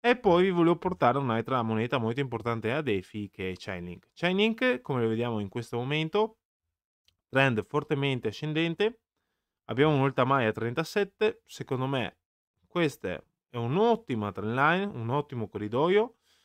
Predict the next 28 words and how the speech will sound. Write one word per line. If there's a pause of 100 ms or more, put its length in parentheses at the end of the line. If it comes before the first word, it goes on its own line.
(180)
Vedremo
se
effettivamente
attraverso
questo
corridoio
Chainlink
potrebbe
andare
a
superare
quelli
che
sono
i
trentasette
dollari. (1120)
Ed
infine
andiamo
a
vedere
Riff.
Come
vedete
io
su
Riff